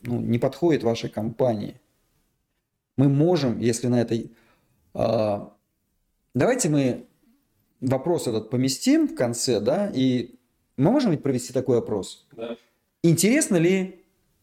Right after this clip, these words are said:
Speaker 1: а, технологию, она, вот эта технология очень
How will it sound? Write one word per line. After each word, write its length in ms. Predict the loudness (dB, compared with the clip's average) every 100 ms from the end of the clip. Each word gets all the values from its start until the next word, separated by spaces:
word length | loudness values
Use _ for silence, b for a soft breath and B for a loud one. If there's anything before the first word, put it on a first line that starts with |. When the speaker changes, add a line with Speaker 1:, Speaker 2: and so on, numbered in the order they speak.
| _ _ _ _ _ _ _ -2
Speaker 1:
а, 500 | 2 2 2 0 0
технологию, 1000 | -4 0 2 2 2 2 2 2 2 -2 -14 _ _ _ _ _ _
она, 380 | -2 0 0 -4 -6
вот 120 | -2
эта 100 | 0
технология 760 | 0 0 2 2 2 2 0 -2 _ _ _ _ 0
очень 580 | 0 2 0 0 -8